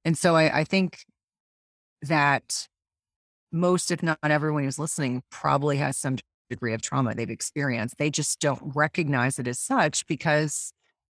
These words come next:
much to my point, I thought trauma had to be something big.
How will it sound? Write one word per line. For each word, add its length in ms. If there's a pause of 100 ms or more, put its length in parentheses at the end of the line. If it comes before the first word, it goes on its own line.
(180)
much 320
to 80
my 180
point, 720 (120)
I 680
thought 280
trauma 300
had 160
to 60
be 80
something 380
big. 440